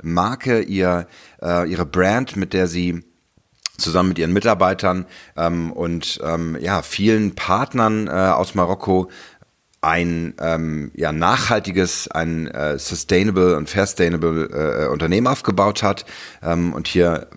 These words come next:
im Manifest steht: "Wir lieben prachtvoll handgemachte Designs, die gut aussehen, sich gut anfühlen und Gutes tun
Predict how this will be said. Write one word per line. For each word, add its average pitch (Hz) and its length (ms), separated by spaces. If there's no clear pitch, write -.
im 82 120
Manifest 82 480
steht: 85 400
"Wir 78 160
lieben 95 440
prachtvoll - 600
handgemachte 85 540
Designs, 78 520
die 73 120
gut 78 180
aussehen, 85 460
sich 73 160
gut - 160
anfühlen 80 420
und 76 120
Gutes - 300
tun 117 360